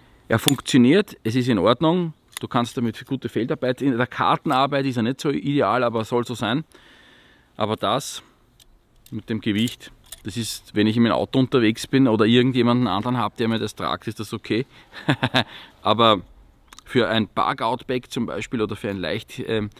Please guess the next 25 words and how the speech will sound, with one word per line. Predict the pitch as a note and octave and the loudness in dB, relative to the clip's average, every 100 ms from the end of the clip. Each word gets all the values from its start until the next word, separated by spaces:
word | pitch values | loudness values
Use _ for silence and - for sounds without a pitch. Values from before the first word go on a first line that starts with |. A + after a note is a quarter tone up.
| - - | -16 -6
gewichtiges | A2 A#2 C3+ A#2 G#2+ - G2 | -2 0 0 2 0 -2 -8
Rucksackerl | A2+ - G2 - A2 G2 - - _ - - _ - | -8 -2 -2 0 -2 -4 -12 -18 _ -20 -20 _ -14
ist | - | -10
das | G2+ | -10
die | - | -10
falsche | - F2 - F#2 | -6 -6 -4 -6
Wahl, | B1+ G1+ - | -6 -10 -6
meiner | - F2+ D2 | 0 2 0
Meinung | G#1 G#1+ | -6 -16
nach. | G1+ - - - - - - | -16 -18 -20 -20 -16 -12 -6
Das | B2+ | -2
war's | B2+ A#3+ | 0 0
jetzt. | E2 - - - - | -2 -4 -18 -20 -10
Schreib | - G#2+ B2 | 0 2 4
mal | |
einen | F3+ | 2
Kommentar, | - D3 C3+ F#2 G#2 C3+ _ - | 4 4 4 2 0 -2 _ -4
ob | A#2 - | -4 0
du | |
den | C3+ B2+ | 0 0
kennst, | - C3 C3+ - | 0 0 0 -4
ob | C3+ - | -6 -4
das | A#2+ | 0
wirklich | C3+ C3+ D3+ | 2 2 2
ein, | C3 | 2